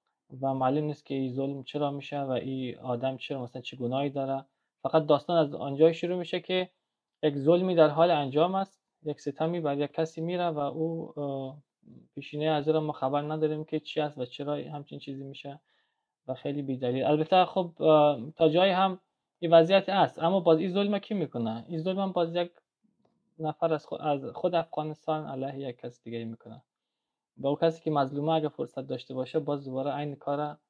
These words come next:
علیه بقیه خواهد کرد. ام، من خودم شخصاً شاهد بودم که در بیست سال گذشته، ام، هیچ کسی،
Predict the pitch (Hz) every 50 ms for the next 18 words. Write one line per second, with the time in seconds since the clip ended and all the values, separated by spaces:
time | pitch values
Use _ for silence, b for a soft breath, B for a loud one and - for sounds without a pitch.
0 | _ _ _ _ _ - 123 127 127 131 143 139 127 123 123 - 139 135 127 -
1 | 120 113 113 - _ 107 110 113 _ _ _ _ _ _ _ _ _ _ _ _
2 | _ _ _ _ _ _ 151 139 131 127 123 127 127 - - _ _ _ _ _
3 | _ _ _ _ _ _ _ _ _ 156 143 147 - _ _ _ - 156 165 165
4 | - 214 202 220 190 - - 160 160 - 202 196 185 - 175 165 185 196 196 202
5 | 226 214 202 - - 175 165 156 143 135 135 135 127 131 123 - - - 143 135
6 | 131 139 147 - - 151 139 135 127 131 127 127 127 127 - - 175 185 196 196
7 | - _ _ _ _ _ _ _ _ _ _ _ _ _ _ - 147 139 135 135
8 | 131 131 127 127 123 - - - - - - _ _ _ _ _ _ _ _ _
9 | _ _ _ _ _ 143 131 131 _ _ _ - 180 185 - - 202 202 202 -
10 | - 214 202 202 196 180